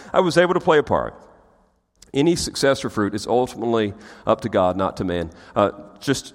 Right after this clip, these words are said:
practical church time out for a second. Friends, if you're in Christ, if you're visiting, just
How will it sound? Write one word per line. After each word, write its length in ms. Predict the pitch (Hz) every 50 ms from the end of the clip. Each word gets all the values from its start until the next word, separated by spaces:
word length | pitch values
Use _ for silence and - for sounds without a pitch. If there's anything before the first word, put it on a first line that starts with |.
| - - -
practical 440 | 156 147 151 - 123 - - 123 -
church 340 | - - 160 135 131 -
time 260 | - - 143 139 127 123
out 220 | 131 143 - -
for 160 | - 165 151
a 60 | 139
second. 400 | - - 160 147 143 - 117 -
Friends, 340 | - - 143 135 131 127 - - - - - -
if 140 | 110 117 120
you're 140 | 139 156 160
in 120 | 170 170
Christ, 500 | - - 117 113 110 113 - - - - - -
if 60 | - -
you're 100 | 117 110
visiting, 440 | 127 127 - 127 120 113 110 113 117 - - - - -
just 240 | - 107 - -